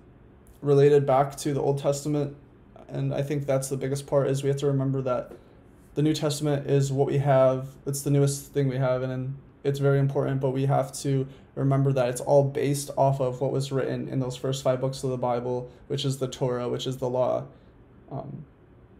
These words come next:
we need to look back to that and remember what God wanted us to do, because he never had any plans to abolish these commandments. Um,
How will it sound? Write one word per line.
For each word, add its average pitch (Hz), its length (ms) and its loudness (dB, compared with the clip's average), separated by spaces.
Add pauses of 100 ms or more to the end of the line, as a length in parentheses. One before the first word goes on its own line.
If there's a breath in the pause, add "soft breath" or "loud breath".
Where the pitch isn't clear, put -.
(140)
we 139 160 0
need 139 200 4
to 156 80 0
look 139 280 2
back 131 220 -2
to 139 100 -4
that 127 300 2
and 135 120 -2
remember 135 680 -2 (240)
what 143 240 0
God 135 200 4
wanted 127 240 -4
us 123 200 -6
to 135 100 -8
do, 135 180 0
because 131 440 -2 (320 loud breath)
he 160 180 -2
never 151 600 0 (320)
had 139 180 -2
any 139 180 0
plans 135 680 -2
to - 120 -6
abolish 127 480 -2
these 135 140 -8
commandments. 131 480 -4 (640 loud breath)
Um, 131 320 -6